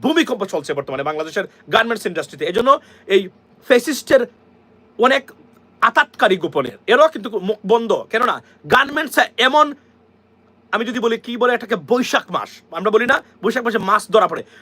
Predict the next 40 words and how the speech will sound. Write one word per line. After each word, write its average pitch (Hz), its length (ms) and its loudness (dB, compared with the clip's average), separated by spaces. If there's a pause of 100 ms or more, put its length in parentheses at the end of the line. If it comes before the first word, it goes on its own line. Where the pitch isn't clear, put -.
ঠিক, - 160 -10 (200)
বা 208 240 4 (320)
কি 254 100 -4
বলে 240 120 0
এটাকে, 202 140 -10
ফাল্গুন 240 400 0
মাস। 160 260 0 (760)
এর 214 180 4
আগে 185 300 0
কখনোই 185 320 -2
আর 135 80 -2 (160)
বাংলাদেশের 175 520 0
গার্মেন্টস 233 460 0
ইন্ডাস্ট্রিতে 143 540 -8 (340)
এভাবে 165 260 -2
কেউ 143 180 -8
দেখে 135 220 -6
নাই। 107 120 -14 (540)
এই 226 240 4 (460)
ইন্টারিম 240 360 2
গভর্নমেন্টের 170 400 0
অধীনে 156 240 -6
বর্তমানে 143 420 -6
যা 139 140 -4
হচ্ছে, 139 260 -8
এটা 151 120 -8
একটা 220 200 0 (240)
নজিরবিহীন 233 560 2
ঘটনা, 196 320 2
কিন্তু - 320 -8
তারা 247 120 2
স্বীকার 311 340 2
করতে 247 240 -4
চায় 160 180 0
না। 143 80 -6
কেননা 214 300 -2 (160)
এরা 214 100 0
ফ্যাসিস্টদের 277 640 -2
প্রে-, - 200 -4
প্রেতাত্মা - 580 0